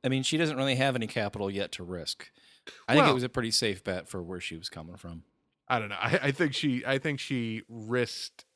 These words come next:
Speaker 2: uh, g-, gaining any potential capital. Like, she could, you know, uh, the, the, a fre-, incoming freshman congressperson, uh, is very reliant on the speaker to, uh,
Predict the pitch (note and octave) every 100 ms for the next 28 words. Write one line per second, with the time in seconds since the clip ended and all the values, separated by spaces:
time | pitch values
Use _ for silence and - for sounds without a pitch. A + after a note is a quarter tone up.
0 | - A2+ G#2+ G2+ G2+ - - _ _ _
1 | _ - C3 B2+ A#2+ C#3 C3 C#3 A#2 G#2+
2 | G#2+ A2 A#2+ A#2 A2+ A2+ G#2 A#2+ A2 G#2+
3 | G#2 A#2+ - D3 C#3+ A#2 C#3 B2 F#2+ -
4 | - _ _ _ _ C3+ C3 D#3+ E3+ D#3
5 | E3+ F#2+ G2+ - - - - - G#3 -
6 | F#3 G#3 A3 G3 D#3 D#3 D3 - C3+ G#2+
7 | B2 B2 A2+ - A2 G2 G#2+ G#2 G2+ G2+
8 | A2 G#2 F#2+ - _ _ _ C#3+ G#2+ A2
9 | D#3+ D3+ B2 A#2 A2 G#2+ A2 A2 G#2+ G#2+
10 | - B2 - A2 G#2 - A#2 A2 G#2 G2+
11 | F2+ _ _ _ - A#2+ A#2 A2 G#2+ G#2